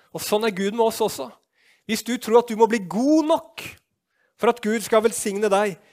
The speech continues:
god nok for å komme til Gud og bli elsket av han, så har du misforstått både hvem du er og hvem Gud er. Vi er syndere. Vi har gjort mye dumt, alle sammen som sitter her inne. Og hvis du tenker, «Ja, jeg er ikke så ille»,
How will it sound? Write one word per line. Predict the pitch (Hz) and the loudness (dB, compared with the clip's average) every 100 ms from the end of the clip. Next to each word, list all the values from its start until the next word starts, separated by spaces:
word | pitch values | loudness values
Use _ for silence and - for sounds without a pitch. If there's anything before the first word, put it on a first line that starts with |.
| _ - | _ -2
god | 208 262 285 | 4 4 6
nok | 294 285 | 4 4
for | 247 233 | 2 2
å | |
komme | - 254 170 160 | 4 4 2 -2
til | 202 | -4
Gud | 190 226 202 | -4 0 0
og | |
bli | 214 | 0
elsket | 214 175 - 226 | -4 -6 -6 -4
av | 202 | -4
han, | 226 - _ _ _ _ | -8 -14 _ _ _ _
så | - 170 | -6 -4
har | |
du | 190 | -2
misforstått | 202 - - 117 180 - - - _ _ _ _ _ | -4 -8 -12 -10 -12 -12 -18 -20 _ _ _ _ _
både | 160 151 | -2 0
hvem | 151 143 | -2 -4
du | 127 156 185 | -6 -6 -4
er | 175 190 - _ _ | -4 -4 -10 _ _
og | 156 147 | -2 0
hvem | 131 123 | 0 -6
Gud | 113 117 | -12 -12
er. | - _ _ _ _ _ _ _ _ _ _ _ _ _ _ _ _ _ _ _ - | -14 _ _ _ _ _ _ _ _ _ _ _ _ _ _ _ _ _ _ _ -8
Vi | 143 233 | 2 4
er | 214 | 4
syndere. | - 208 117 131 175 - _ _ _ _ - | 0 -4 -4 -4 -4 -10 _ _ _ _ -2
Vi | 165 | 2
har | 233 | 4
gjort | 208 226 | 2 0
mye | 202 208 | 2 4
dumt, | 185 208 - 208 | 4 0 0 0
alle | 254 202 | 2 2
sammen | 170 151 190 | 0 0 -4
som | 208 | -4
sitter | 175 214 175 | -4 0 2
her | 175 | 2
inne. | 143 185 - _ _ _ _ | 0 -4 -6 _ _ _ _
Og | 170 | -2
hvis | 202 | 0
du | 214 | -2
tenker, | 208 214 156 175 202 156 _ _ _ - | -2 -2 0 2 2 2 _ _ _ -20
«Ja, | - - - 123 120 110 - - | -14 -8 -4 -2 -4 -4 -6 -8
jeg | |
er | 110 | -6
ikke | - | -4
så | 202 190 202 | 0 2 2
ille», | 185 220 | 2 2